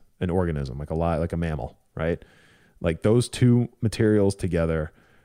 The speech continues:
are pretty savage. We can't break iron. We can't break steel.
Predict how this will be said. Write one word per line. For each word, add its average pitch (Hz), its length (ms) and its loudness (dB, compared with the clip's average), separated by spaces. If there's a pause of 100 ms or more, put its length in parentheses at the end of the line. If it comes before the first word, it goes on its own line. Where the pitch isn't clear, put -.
(100)
are 87 100 0
pretty 95 280 0
savage. 67 560 -6
We 120 160 2
can't 120 380 -2
break 107 260 2
iron. 107 400 2
We 104 120 2
can't 101 340 -6
break 95 240 -2
steel. 76 540 -10